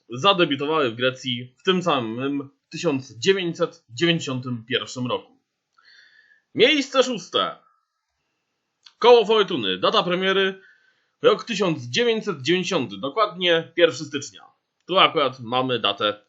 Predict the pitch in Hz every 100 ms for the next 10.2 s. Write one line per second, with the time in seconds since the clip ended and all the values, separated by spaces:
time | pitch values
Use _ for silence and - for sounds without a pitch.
0 | _ _ _ _ _ _ _ _ _ _
1 | _ _ - 110 104 104 104 107 104 104
2 | 104 104 104 123 165 160 147 110 104 95
3 | - - 180 160 139 131 113 107 107 127
4 | 131 131 127 147 139 127 120 120 120 127
5 | 131 151 156 139 135 131 131 117 104 135
6 | 127 - 135 127 113 _ - _ 113 170
7 | 160 123 120 117 117 113 101 113 131 123
8 | - _ _ _ _ _ _ _ _ _
9 | _ _ _ _ - 226 254 262 247 131
10 | 101 82